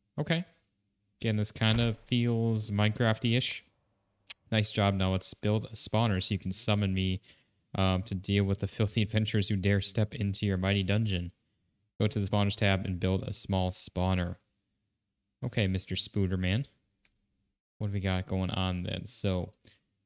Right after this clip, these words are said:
we've got to build a spawner. Monster spawner, small spawner.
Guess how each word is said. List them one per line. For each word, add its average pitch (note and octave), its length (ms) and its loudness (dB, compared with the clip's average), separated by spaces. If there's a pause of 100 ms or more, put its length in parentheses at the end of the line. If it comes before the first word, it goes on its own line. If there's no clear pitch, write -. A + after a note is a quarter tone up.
we've G2 100 -8
got F#2 200 -6
to G2 100 -4
build G#2+ 400 -2
a - 120 -10
spawner. G#2 960 -2 (920)
Monster G2+ 260 -4
spawner, F#2 560 -4
small G2 300 -2
spawner. F#2+ 580 -2